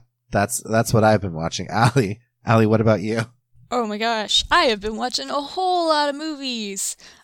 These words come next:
Speaker 2: So the first one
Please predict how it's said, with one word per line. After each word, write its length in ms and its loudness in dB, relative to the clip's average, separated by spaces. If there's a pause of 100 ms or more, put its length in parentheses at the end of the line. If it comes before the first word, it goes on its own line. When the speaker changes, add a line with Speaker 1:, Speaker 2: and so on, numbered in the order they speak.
(280)
Speaker 2:
So 920 6 (220)
the 140 4
first 480 0
one 540 -2